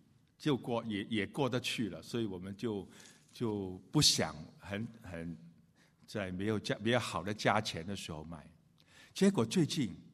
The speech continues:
有人要卖了，就是最近。然后呢，同一个时间，差不多时间，有一个教会是我这个原来的位置的地方，走一分钟就到了，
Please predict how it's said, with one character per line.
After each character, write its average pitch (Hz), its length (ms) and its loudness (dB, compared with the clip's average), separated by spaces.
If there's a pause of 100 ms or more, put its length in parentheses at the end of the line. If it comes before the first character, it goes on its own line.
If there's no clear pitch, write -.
(420)
有 110 180 0
人 104 160 0
要 120 160 0
卖 98 140 -4 (100)
了， - 80 -20 (840)
就 196 120 6
是 147 140 2
最 123 180 2
近。 - 160 -6 (1400)
然 160 240 8
后 214 140 12
呢， 185 80 8
同 190 320 12
一 269 40 12
个 208 120 10
时 139 200 6
间， 143 360 2
差 190 180 4
不 180 80 4
多 170 100 8
时 151 220 2
间， 127 260 0 (440)
有 151 320 10
一 233 100 10
个 196 100 8
教 160 320 8
会 131 300 2 (560)
是 - 240 4
我 123 460 4 (340)
这 - 80 -12
个 135 140 2
原 120 280 4
来 139 140 4
的 135 180 0 (260)
位 160 220 6
置 95 300 -2
的 110 240 0 (240)
地 127 160 2
方， 110 340 0 (160)
走 95 240 -4
一 131 80 0
分 135 240 0
钟 127 220 -2
就 113 140 -4
到 87 240 -6
了， 73 120 -14